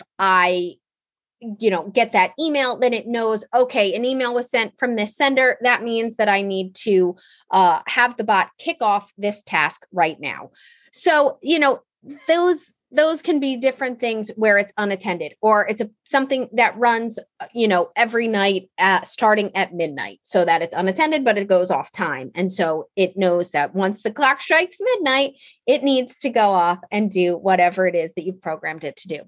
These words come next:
So those are some examples of unattended bots. The really important thing to understand here,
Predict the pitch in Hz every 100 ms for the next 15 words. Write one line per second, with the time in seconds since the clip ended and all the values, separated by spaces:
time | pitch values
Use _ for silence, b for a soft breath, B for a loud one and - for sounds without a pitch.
0 | _ - 294 349 427 370 - _ - -
1 | - 277 269 254 202 196 175 156 165 160
2 | - b b 214 196 190 196 185 180 180
3 | 151 - - 62 - - B B B B
4 | B _ _ 339 302 269 359 480 539 415
5 | - 294 269 277 269 277 277 285 - -
6 | 240 247 247 - - 226 233 233 277 269
7 | 269 269